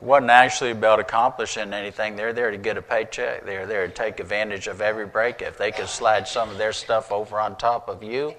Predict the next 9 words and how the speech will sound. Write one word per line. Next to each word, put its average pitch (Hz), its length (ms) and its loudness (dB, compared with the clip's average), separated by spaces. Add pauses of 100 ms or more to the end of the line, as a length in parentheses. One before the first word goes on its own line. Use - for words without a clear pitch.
(400)
all 104 240 6
the 110 80 -6
more 110 300 0
to 147 240 -6
it. 170 100 -4
They 143 160 0
weren't 131 300 -2
there 143 220 -4
to. 107 300 -6